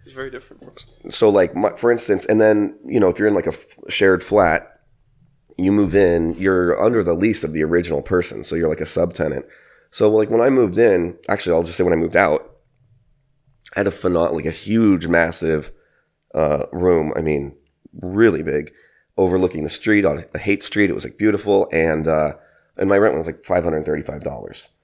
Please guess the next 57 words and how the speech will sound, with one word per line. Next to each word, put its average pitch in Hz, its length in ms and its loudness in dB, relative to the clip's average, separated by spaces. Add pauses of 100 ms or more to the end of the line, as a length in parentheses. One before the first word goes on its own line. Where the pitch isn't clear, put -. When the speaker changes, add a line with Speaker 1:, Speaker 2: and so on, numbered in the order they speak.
(220)
Speaker 2:
you 78 120 -6
know, 71 240 -8 (340)
not 87 220 -2
this, 82 120 -4
like, 76 120 -4
four 82 260 -2
thousand 80 400 -6
dollar 80 240 -2
thing 82 220 -6
you 80 80 -4
hear. 78 340 -6 (400)
Um, 82 360 0
so 101 260 2
it's, - 280 -2
it's - 160 -2
kind 117 280 2
of 104 80 -4
like 101 160 2
there's 87 180 -4
no 90 140 2
middle 85 320 0
ground. 113 340 0
Like, - 300 -4
when 87 180 0
you 80 60 0
first 98 380 -2
move 98 160 0
into 95 120 0
an 85 60 0
apartment, 82 400 -2
it's - 200 -8
so - 520 0
expensive. 110 640 -2 (1000)
Now, 92 240 2
if 85 80 -2
you 85 80 -8
stay 107 160 2
in 98 60 2
that 85 120 0
apartment 113 320 0
for 85 80 -8
ten 85 260 -2
years, 78 420 -4
it's, - 220 -4
your 90 360 0
rent's 90 380 0
not 78 120 -2
gonna 69 140 -10
go - 160 -6
up 64 120 -16
at 78 80 -6
all. 67 160 -12
So 82 240 -8
then 80 180 -4
it 67 100 -12
becomes, 69 460 -16
like, 67 180 -18